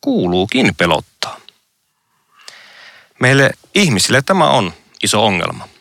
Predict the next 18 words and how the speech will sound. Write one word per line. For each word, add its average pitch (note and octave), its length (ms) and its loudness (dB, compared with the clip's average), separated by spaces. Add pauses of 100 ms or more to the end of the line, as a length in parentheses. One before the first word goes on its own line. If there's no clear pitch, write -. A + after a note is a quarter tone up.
(360)
Olemme G2+ 260 2
langenneita, A2+ 760 0 (240)
perisynnin A2 640 0 (180)
alaisia. - 480 0 (1400)
Tilanteemme G2+ 580 2
ei C#3 120 4
ole A#2+ 180 2
kuitenkaan G#2+ 540 0
täysin F#2+ 440 -2 (260)
lohduton. G#2 680 -4 (760)
Jumala A#2+ 480 0 (140)
rakastaa F#2+ 840 -2 (120)
ihmistä. - 680 -6 (760)
Olkoonkin, A#2+ 800 -2 (200)
että A#2+ 280 -2
tämä A2 260 0
on A#2+ 120 0
langennut. F2+ 480 -4